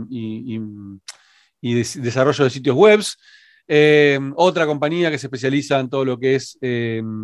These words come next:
eh, Mercado Libre y marketplaces, eh, en el mundo del e-commerce. Eh, otra empresa se llama O M L, que en esa yo participo activamente, que es donde hacemos todo lo que es transformación digital y, y ayudamos a las empresas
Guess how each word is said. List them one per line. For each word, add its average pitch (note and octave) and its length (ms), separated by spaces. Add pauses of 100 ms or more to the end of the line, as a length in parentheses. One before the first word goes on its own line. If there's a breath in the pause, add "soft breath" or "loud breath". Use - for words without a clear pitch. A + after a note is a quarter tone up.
(260)
eh, A#2+ 220
Mercado C3 360
Libre D#3 540
y C3+ 140
marketplaces, D3 1080 (360)
eh, A#2 400
en A#2 40
el A#2 80
mundo C3 200
del B2 100
e-commerce. G3+ 480 (1500 soft breath)
Eh, C#3+ 300
otra F3 240
empresa D#3+ 280
se D3 60
llama D3+ 240
O D3 120
M D3+ 300
L, G3+ 220
que C#3 100
en C3+ 60
esa C3+ 140
yo C3 160
participo B2 1080
activamente, C#3 720
que A#2 300
es A2+ 60
donde B2 200
hacemos C3 380
todo C3 160
lo B2 100
que C3 120
es C#3 120 (280 soft breath)
transformación B2+ 480
digital E3 640
y, C3 180
y B2+ 60
ayudamos B2+ 400
a B2+ 40
las A#2 120
empresas C3 440